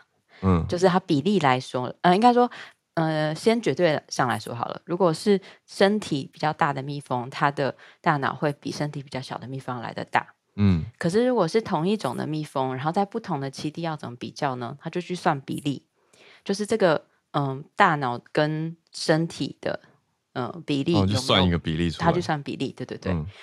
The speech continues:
Speaker 2: 所以它先确定比例，然后再分析每一只蜜蜂，对照它的体型，然后再分析大脑是不是比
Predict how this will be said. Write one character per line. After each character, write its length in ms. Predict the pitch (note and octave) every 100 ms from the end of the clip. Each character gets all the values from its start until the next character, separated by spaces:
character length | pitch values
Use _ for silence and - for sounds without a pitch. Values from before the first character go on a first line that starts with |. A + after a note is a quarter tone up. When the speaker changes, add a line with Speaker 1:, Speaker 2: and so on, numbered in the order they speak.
| -
Speaker 2:
所 80 | E3+
以 20 |
它 40 | E3
先 280 | F#3+ G3
确 140 | F#3+ A3+
定 180 | A3 F#3+
比 140 | C3
例， 340 | E3+ D3+ - D3
然 100 | D3
后 140 | D3+
再 160 | D#3 D#3
分 180 | C#3+ C#3+
析 240 | - C#3+
每 120 | D3
一 100 | -
只 380 | - - D3 D#3
蜜 160 | E3 D#3+
蜂， 320 | D#3 C#3 C#3 - - - -
对 100 | E3+
照 140 | E3
它 100 | E3
的 80 | D#3
体 180 | - B2
型， 380 | - F3 A2+ B2
然 100 | C3+
后 80 | C#3
再 140 | D#3
分 180 | C#3+ D3
析 280 | - D3+ - -
大 140 | - D3
脑 160 | C3
是 120 | - C#3+
不 60 |
是 80 | D3
比 160 | -